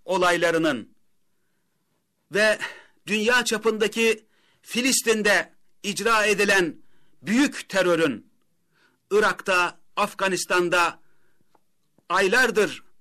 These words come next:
ve hala devam eden savaş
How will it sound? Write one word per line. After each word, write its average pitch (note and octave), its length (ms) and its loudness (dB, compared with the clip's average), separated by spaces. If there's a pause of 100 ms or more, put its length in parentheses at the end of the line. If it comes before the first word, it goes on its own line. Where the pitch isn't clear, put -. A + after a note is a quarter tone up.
ve G3+ 80 -2
hala G#3+ 640 0
devam A3+ 380 2
eden F#3 500 2 (1400)
savaş - 680 0